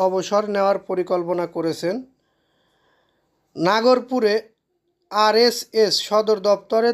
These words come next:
তার সাম্প্রতিক সফর এর প্রসঙ্গে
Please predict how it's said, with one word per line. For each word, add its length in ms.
তার 160
সাম্প্রতিক 560
সফর 440
এর 100
প্রসঙ্গে 600